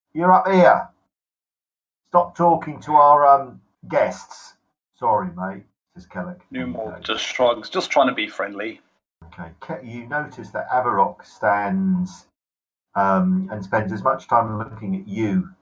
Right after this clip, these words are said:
Speaker 1: Newmore, as he does out into the jungle. Kellic resumes his position and paces the, uh, upper walkway around the palisade.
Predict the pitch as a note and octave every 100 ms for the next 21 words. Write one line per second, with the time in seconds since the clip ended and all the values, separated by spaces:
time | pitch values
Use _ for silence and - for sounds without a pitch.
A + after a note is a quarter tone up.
0 | - F2 F2+ F2 F#3+ - _ _ _ _
1 | _ _ _ G#2 F#2+ G2 G2 F#2+ F#2 -
2 | A2+ F#2+ - - F#2+ - F2+ F#2+ F2 -
3 | - - E3 D3 - - _ _ _ -
4 | G#2 F#2+ A2 G#2 F#2+ D3 - - - F#3+
5 | - G3 F#3+ - C#3 G#2+ - G#2 G2 F#2+
6 | - _ _ _ _ _ G#2+ G2 G2 G#2+
7 | G#2+ G#2+ G#2+ G#2+ G2 F#2 G#2 - - F2+
8 | F2+ F2+ F#2+ F#2 - - G#2 - E2+ E2+
9 | - - D#2+